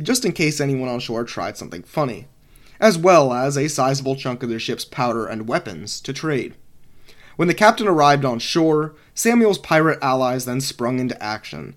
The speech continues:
sailing their ship from a hidden location onto the open sea and threatening to attack the merchant vessel. Samuel would then offer to help the merchant captain, for a price, that is.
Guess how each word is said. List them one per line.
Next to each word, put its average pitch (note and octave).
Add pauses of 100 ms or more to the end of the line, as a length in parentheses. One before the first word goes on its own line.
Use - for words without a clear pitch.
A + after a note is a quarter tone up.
sailing G#3+
their G3
ship F3
from D3+
a C3
hidden F3
location D#3
onto F3+
the D#3
open C3+
sea A2+
and B2+
threatening D#3
to C#3
attack A#2+
the B2
merchant G#2
vessel. A#2+ (800)
Samuel A#3+
would G#3
then F#3
offer D#3+
to F#3
help D#3
the C#3+
merchant A#2
captain, B2 (160)
for C3+
a F#2
price, C#3+
that E2
is. -